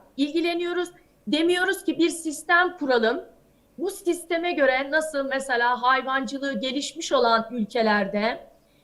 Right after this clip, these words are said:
bir işte Amerika'da, Avrupa Birliği'nde bir parite var. Bu parite eğer ki bire bir buçuğu kaybedersen sistematik olarak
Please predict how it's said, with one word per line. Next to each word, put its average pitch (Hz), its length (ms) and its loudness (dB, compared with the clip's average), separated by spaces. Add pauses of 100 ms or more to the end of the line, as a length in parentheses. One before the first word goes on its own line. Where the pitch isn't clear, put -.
(100)
bir 277 300 0
işte 262 260 -4
Amerika'da, 247 800 -2
Avrupa 240 520 2
Birliği'nde 220 800 0 (220)
bir 294 280 0
parite 302 440 0
var. 220 220 0 (280)
Bu 359 160 -2
parite 339 720 -2 (140)
eğer 320 400 2
ki 247 180 -8
bire 339 280 -2
bir 330 220 -2
buçuğu 254 580 0
kaybedersen 277 880 0 (340)
sistematik 359 760 -2
olarak 277 480 2